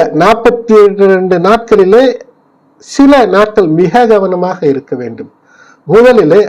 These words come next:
அதாவது கிட்டத்தட்ட மூன்று நட்சத்திரங்களிலே பயணப்படக்கூடிய அமைப்பு இருக்கிறது. ஒன்பது பாதம், நட்சத்திர பாதங்கள் வழியாக செவ்வாய் பயணப்படும். அதுல அஸ்வினி நட்சத்திரம் நாலு பாதங்களிலும் உங்களுக்கு தைரியத்தையும்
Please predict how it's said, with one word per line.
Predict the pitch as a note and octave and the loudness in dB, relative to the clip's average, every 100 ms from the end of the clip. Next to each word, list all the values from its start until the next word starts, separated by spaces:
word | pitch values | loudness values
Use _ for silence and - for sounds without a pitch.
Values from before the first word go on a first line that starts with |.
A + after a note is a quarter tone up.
| - | -2
அதாவது | D3 E3 F#3 F3+ E3+ F3 | -2 0 0 0 0 -2
கிட்டத்தட்ட | - C#3+ D#3 D3+ - A3+ E3 D3+ F#3 - _ _ _ - | -4 -4 -2 -2 0 0 2 -2 -4 -12 _ _ _ -2
மூன்று | A3+ C#4 C#4 B3 F3 | 2 4 4 2 2
நட்சத்திரங்களிலே | - B3 A#3+ A3 F#3 F3+ F#3 A3 G3+ F3+ | 0 -2 0 0 0 0 2 2 2 0
பயணப்படக்கூடிய | F#3 G#3 G3+ E3+ D#3 - D3+ F#3+ F#3 | 2 2 0 -2 -2 -2 0 2 0
அமைப்பு | D#3 F3 E3+ D3 | 0 -2 -2 -2
இருக்கிறது. | C3+ C3 C#3+ - D3+ | -2 -2 -2 0 -2
ஒன்பது | F#3+ F3+ D#3+ D#3 D3 D3 - | 0 -2 0 2 2 0 -2
பாதம், | F#3+ A3 F#3+ C#3 | 0 2 2 -2
நட்சத்திர | C#3 - - E3 | -4 -6 -6 -6
பாதங்கள் | - D#3 E3 C#3+ C3 C3+ | -2 0 2 0 -2 0
வழியாக | C3+ D#3 G3 | 0 -2 -4
செவ்வாய் | G3+ E3 E3 D3 C#3 | -6 -2 0 0 -2
பயணப்படும். | C3+ C3+ - - A2 _ _ _ _ _ _ D#3 | -4 -4 -6 -14 -20 _ _ _ _ _ _ 0
அதுல | F#3 D#3+ E3 | 0 2 0
அஸ்வினி | F3+ - C#4 B3 | -2 2 4 4
நட்சத்திரம் | A3 - G#3 G3 F3+ D3+ | 2 0 -2 -2 0 0
நாலு | E3+ F#3+ F3+ - | 2 2 0 0
பாதங்களிலும் | A3 A#3+ G#3+ G3+ G#3 G#3 F3+ | 2 4 4 2 2 0 0
உங்களுக்கு | E3+ D#3 C#3+ - G#3+ C#3+ D#3 G3 _ _ _ C3+ | 0 0 -2 0 2 2 0 -4 _ _ _ 0
தைரியத்தையும் | F3+ A#3 A3 G#3+ G#3+ F3 D#3+ | 2 4 2 0 0 -4 -4